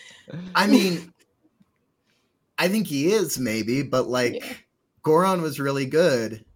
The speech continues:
Speaker 2: Yeah.
Speaker 1: and Terry doesn't necessarily need to be Goran. He
Speaker 2: Right.
Speaker 1: just needs to be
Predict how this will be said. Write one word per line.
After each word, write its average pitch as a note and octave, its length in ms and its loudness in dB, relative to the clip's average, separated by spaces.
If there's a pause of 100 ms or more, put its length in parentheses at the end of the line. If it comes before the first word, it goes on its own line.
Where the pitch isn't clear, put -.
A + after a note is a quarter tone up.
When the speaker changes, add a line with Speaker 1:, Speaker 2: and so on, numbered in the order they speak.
(300)
Speaker 2:
Yeah. F3+ 160 -8
Speaker 1:
and C3+ 120 -6
Terry D#3 280 -2
doesn't C#3 240 -8
necessarily C#3 680 -10
need C3+ 220 -10
to A2 60 -10
be C#3+ 240 -8
Goran. F2 600 -10 (600)
He C#3 160 -8
Speaker 2:
Right. C3+ 80 -6
Speaker 1:
just C#3 200 -8
needs C3 340 -10
to B2 180 -6
be A#2 600 -6